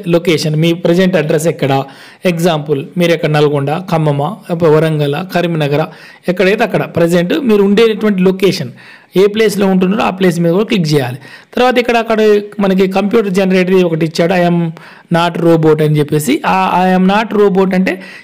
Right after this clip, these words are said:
ఇది Google security code అనమాట. దాని మీద click చేయగానే ఆటోమేటిక్‌గా మీ application submit అయిపోతుంది. అది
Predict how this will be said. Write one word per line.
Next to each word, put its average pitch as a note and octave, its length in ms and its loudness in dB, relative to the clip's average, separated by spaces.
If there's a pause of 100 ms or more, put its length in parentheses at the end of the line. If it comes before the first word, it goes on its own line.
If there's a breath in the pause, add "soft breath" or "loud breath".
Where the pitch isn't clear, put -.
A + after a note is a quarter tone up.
(140 loud breath)
ఇది G3 120 0
Google F#3+ 320 2
security F#3+ 460 -2
code F3 240 -2
అనమాట. E3+ 240 -2
దాని G#3+ 180 -4
మీద F#3 100 0
click E3+ 300 -6
చేయగానే F3 340 0
ఆటోమేటిక్‌గా E3+ 600 -4
మీ G3+ 200 -2
application D#3 500 -6
submit D3+ 400 -4
అయిపోతుంది. A#2+ 520 -12 (460 loud breath)
అది A3+ 480 0